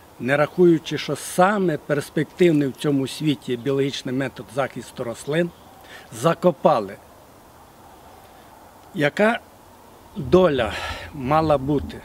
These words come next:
Адже ми були саме найкраща лабораторія, практично, можна сказати,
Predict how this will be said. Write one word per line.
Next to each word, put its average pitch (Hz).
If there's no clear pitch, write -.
Адже 151
ми 175
були 175
саме 180
найкраща 165
лабораторія, 151
практично, 160
можна 147
сказати, 139